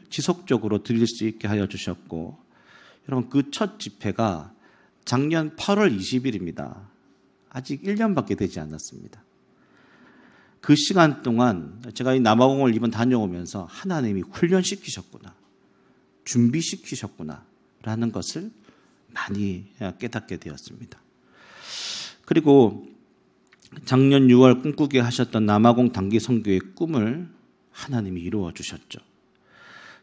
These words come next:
처음 단기팀이 모집될 때만 해도 찬양팀으로는 어렵겠다는 생각이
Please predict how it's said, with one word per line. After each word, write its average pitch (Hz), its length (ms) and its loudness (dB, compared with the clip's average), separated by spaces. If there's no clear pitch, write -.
처음 175 380 2
단기팀이 113 1040 2
모집될 110 640 2
때만 110 320 0
해도 90 480 -8
찬양팀으로는 175 1300 0
어렵겠다는 113 720 -2
생각이 92 640 -8